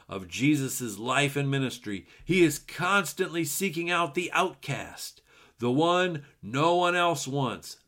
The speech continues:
That's the one Jesus has his eye on. Matthew represents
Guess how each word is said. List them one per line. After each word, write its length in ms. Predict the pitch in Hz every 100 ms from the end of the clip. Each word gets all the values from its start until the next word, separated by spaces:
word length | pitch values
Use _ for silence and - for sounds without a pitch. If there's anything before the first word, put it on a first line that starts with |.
| -
That's 360 | 117 123 -
the 120 | 127
one 380 | 120 123 117 98
Jesus 420 | 85 113 104 101
has 240 | - 101 90
his 180 | 85 90
eye 280 | 82 82
on. 280 | 80 71 80 80 _ _ _ _ _ _ _ _ _ -
Matthew 560 | 101 139 151 147 151
represents 840 | 139 143 139 131 131 131 117 -